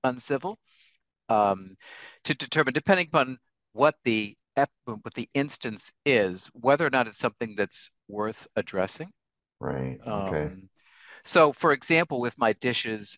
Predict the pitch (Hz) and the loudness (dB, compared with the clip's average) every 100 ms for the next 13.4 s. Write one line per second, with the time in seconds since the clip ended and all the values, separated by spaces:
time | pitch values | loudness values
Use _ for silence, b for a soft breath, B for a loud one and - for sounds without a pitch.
0 | - 117 98 95 - 101 117 - - _ | -8 -6 -6 -8 -6 -8 -8 -14 -20 _
1 | _ _ _ 110 - 104 95 - 151 _ | _ _ _ -10 -8 -8 -10 -10 -14 _
2 | _ - - 90 101 95 92 90 - 98 | _ 0 2 2 0 -6 -14 -8 0 0
3 | 95 - 95 - 87 85 90 92 80 82 | 0 -4 -6 -6 -8 -8 -6 -6 -8 -10
4 | 110 - 95 - 98 98 104 107 - 117 | -14 -12 -8 -2 -2 -2 -8 -10 -6 2
5 | 156 175 175 156 156 160 151 156 165 160 | 6 8 8 6 6 4 8 12 12 12
6 | 160 147 160 165 165 175 165 135 127 117 | 12 12 12 10 10 10 10 10 10 10
7 | 113 - - - 202 233 214 214 226 214 | 8 8 6 6 6 6 6 6 8 8
8 | 214 202 208 170 - 185 - 143 - - | 4 4 4 4 4 0 2 0 0 0
9 | 156 - b b b _ - 156 139 175 | 0 0 b b b _ 4 4 4 2
10 | 156 _ _ _ _ _ - 156 - 127 | 0 _ _ _ _ _ -4 -4 -2 -6
11 | - 143 135 123 117 _ _ _ _ _ | -4 -4 -4 -8 -20 _ _ _ _ _
12 | _ _ - 151 185 190 - 139 127 131 | _ _ -6 -2 2 0 0 -8 -4 -2
13 | 127 151 123 113 | -2 -4 -2 -2